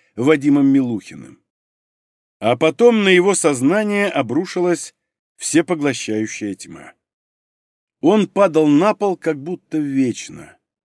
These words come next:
Чернело в глазах, затихало едва бьющееся сердце, гасли все чувства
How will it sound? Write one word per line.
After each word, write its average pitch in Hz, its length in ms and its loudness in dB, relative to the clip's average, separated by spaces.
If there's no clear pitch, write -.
Чернело 123 500 2
в 98 60 -6
глазах, 104 600 -2
затихало 170 580 0
едва 175 320 2
бьющееся 147 720 -6
сердце, 170 640 -2
гасли 180 500 0
все 147 220 -6
чувства 175 540 -8